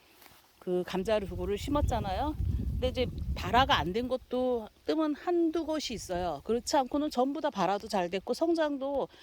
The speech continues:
굉장히 좋아요. 정말 그 올해 심은 감자 중에서 제일 초록초록 잘 자라는 것 같아요. 병충해도 없고요. 근데 문제는 이제 옆에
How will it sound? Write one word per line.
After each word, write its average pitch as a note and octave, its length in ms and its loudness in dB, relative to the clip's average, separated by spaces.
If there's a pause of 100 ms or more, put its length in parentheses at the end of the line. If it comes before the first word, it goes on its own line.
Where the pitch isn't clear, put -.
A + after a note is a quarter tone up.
(180)
굉장히 C#4 440 6
좋아요. F3+ 580 0 (920)
정말 C#4+ 580 0
그 G#3+ 420 -4 (480)
올해 C4 520 8
심은 D4+ 280 0
감자 G3+ 300 -4
중에서 A3 380 -6
제일 G#3 340 4
초록초록 D4+ 520 -2
잘 F3 240 -4
자라는 E3+ 380 -6
것 A2 120 -10
같아요. G#2 360 -12 (400)
병충해도 F3+ 460 -4
없고요. - 340 -8 (520)
근데 B3 440 4
문제는 A#3 480 0
이제 F#3 160 -2
옆에 A3+ 520 4